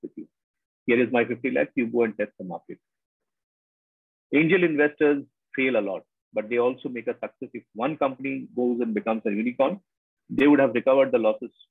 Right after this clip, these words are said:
from the twenty companies they would have failed. So angel investors are very small ticket size, but they look at an idea where they want to see that, "Can I take the idea from an angel stage to a seed stage where I can hand over to the next investor?"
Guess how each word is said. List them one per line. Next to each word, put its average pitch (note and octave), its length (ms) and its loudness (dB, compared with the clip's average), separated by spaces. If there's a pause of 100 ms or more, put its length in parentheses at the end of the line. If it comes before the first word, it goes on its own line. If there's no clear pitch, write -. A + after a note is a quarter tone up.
(140)
from A2+ 140 -6
the A2 60 -4
twenty A2+ 520 -8 (100)
companies G2+ 340 -8
they F#2+ 60 -4
would F2+ 140 -2
have F2 160 -6
failed. F#2 180 -6 (200)
So - 120 0
angel D3+ 280 4
investors D3+ 480 4
are B2 80 6
very C3 260 0
small C3 180 2
ticket - 280 -6
size, D4+ 220 -2 (560)
but C3+ 180 0
they D#3+ 120 4
look F#3+ 180 -2
at F#3 100 -4
an D#3 100 -4
idea C3 480 -4 (380)
where A#2+ 140 -2
they C3+ 140 -4
want C#3+ 220 -6
to C#3+ 80 -12 (100)
see A#2+ 140 -6
that, A2 260 -4
"Can A#2+ 160 0
I D#3+ 140 0
take D3+ 260 -4
the C#3+ 140 2
idea B2 360 2
from A#2 140 -6
an G#2+ 100 -4
angel A2 300 -6 (100)
stage G#2 280 -4
to G#2 120 -4
a G2+ 120 -6
seed C3 260 0
stage F2 240 -8 (500)
where B2 180 4
I A#2+ 120 4
can B2+ 180 -2
hand B2 260 -2
over C3+ 160 0
to C3+ 100 -8
the C3 100 -4
next D3 260 -10
investor?" F#2+ 440 -12